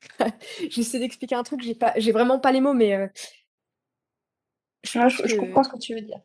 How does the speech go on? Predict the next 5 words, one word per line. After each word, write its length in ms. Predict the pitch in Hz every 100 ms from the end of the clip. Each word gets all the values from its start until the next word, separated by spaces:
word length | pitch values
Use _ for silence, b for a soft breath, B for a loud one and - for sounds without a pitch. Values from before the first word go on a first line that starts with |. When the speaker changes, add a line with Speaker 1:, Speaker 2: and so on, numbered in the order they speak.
| _
Speaker 2:
Je 100 | - -
comprends. 360 | 220 - 220 _ _ _ _ 214
Speaker 1:
Ok. 160 | 208 - - _
<laughs> 400 | 196 - 208 - _ 277 311 B B _ _ _ _ _
Euh, 680 | 196 202 196 190 190 185 185